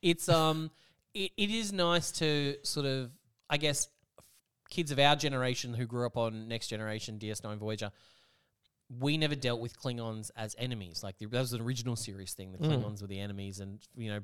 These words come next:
Speaker 1: by the time we get to sort of our, what I call our time period, it's like, they're allies now. And, you know, yes, you know, D S nine had their issues with them and stuff like that, but it's like, yeah, you sort of have to remember that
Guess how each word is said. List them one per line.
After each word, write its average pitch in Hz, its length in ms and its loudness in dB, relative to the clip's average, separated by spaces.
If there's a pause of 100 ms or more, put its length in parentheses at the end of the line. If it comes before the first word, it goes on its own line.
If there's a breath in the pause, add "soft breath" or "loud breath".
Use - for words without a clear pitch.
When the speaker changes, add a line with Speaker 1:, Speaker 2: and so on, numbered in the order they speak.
Speaker 1:
by 110 140 2
the 110 80 -4
time 117 300 -6
we 110 80 -6
get 107 120 -6
to - 60 -8
sort 104 140 -6
of 98 60 -8
our, 104 200 -2
what 110 160 -2
I 101 60 -2
call - 180 -16
our 127 200 2
time 92 240 -12
period, 95 320 -8
it's - 140 -12
like, 107 200 -2 (580)
they're 123 160 2
allies 113 460 4
now. 90 300 -12
And, 117 120 -8
you 110 60 -4
know, 104 40 -4
yes, 120 400 -2
you 92 80 -14
know, 98 100 -6
D 98 180 -10
S - 140 -8
nine 95 200 -10
had 98 120 -10
their 95 100 -8
issues 98 260 -12
with 101 140 -12
them 104 80 -14
and 92 60 -14
stuff - 260 -12
like 92 160 -12
that, 107 220 -6
but 104 100 -6
it's 101 160 -8
like, 104 180 -6
yeah, 123 120 0
you 113 120 -2
sort 123 160 -6
of 117 80 -8
have 110 200 -6
to 107 100 -8
remember 107 400 -2
that 98 300 -4